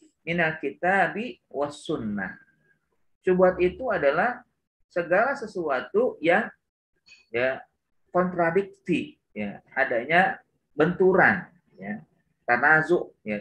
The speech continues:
tanazu itu kan berbenturan. Al-adillah, dalilnya, dalilnya berbenturan, baik dari kitab maupun sunnah. Kenapa berbenturan? Benturan itu artinya, eh, dikatakan halal dia halal, dikatakan haram dia haram.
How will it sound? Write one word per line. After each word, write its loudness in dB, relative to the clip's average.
tanazu -6
itu -14
kan -2
berbenturan. 0
Al-adillah, 6
dalilnya, 4
dalilnya 0
berbenturan, 0
baik 0
dari -4
kitab 0
maupun -8
sunnah. -10
Kenapa 2
berbenturan? 0
Benturan 2
itu -2
artinya, 2
eh, 0
dikatakan -2
halal 2
dia 0
halal, 0
dikatakan -6
haram 0
dia 4
haram. 4